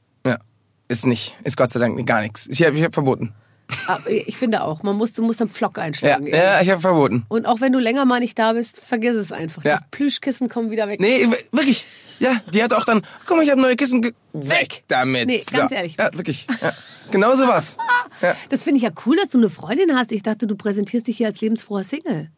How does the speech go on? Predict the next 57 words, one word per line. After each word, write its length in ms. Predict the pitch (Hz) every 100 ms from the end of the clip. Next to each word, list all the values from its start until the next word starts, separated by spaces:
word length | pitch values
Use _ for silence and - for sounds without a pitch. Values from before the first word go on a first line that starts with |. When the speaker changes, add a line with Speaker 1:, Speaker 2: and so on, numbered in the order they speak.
| -
Speaker 1:
Nee, 340 | 147 135 131
nee, 120 | 127
nee. 220 | 110 107 117 - _ -
Nee. 200 | - -
Speaker 2:
Nicht, 200 | 156 -
ne? 240 | 175 180 175
Nee, 180 | 160 160
Speaker 1:
Also, 120 | 143
Speaker 2:
ist 420 | 156 147 - -
auch 60 | -
Speaker 1:
damals 380 | 131 151 156 131
Speaker 2:
nicht. 120 | 131
Speaker 1:
natürlich, 360 | 131 160 139
ne, 160 | - 135
wir 100 | 127
sind 120 | 127
ja 100 | 139
auch 60 | 117
nicht 120 | 127
mehr 120 | 127
in 60 | 120
den 60 | 120
neunzigern. 520 | 117 113 120 120 143 - _
Speaker 2:
Ja. 260 | 202 185 151
Speaker 1:
Wo 80 | 135
jeder, 540 | 147 196 170 185 160 - - -
jeder, 300 | 143 160 165
der 260 | 151 151 139
egal 380 | 143 151 165 151
was 180 | 151 - -
für 60 |
eine 160 | 147 143
Sexualität 560 | 151 160 143 139 170
hat, 240 | 170 156 -
auch 260 | 135 113
sagt, 220 | 139 135 131
"Na, 120 | 127
ich 100 | 123
bin, 300 | - 110 - -
du, 80 | -
ich 120 | -
bin 80 | -
der 80 | -
Single." 300 | - - -
Und 180 | - - -
Speaker 2:
Du, 140 | 208 -
Eloy 340 | 277 277 269
de 120 | 233 220
Jong 280 | 185 170
war 120 | 165 160
letztens 360 | 165 165 170
bei 140 | - 175
mir 340 | 175 185 180
in 140 | 190
der 100 | 180
Show, 220 | 175 175 165
ja? 300 | 170 202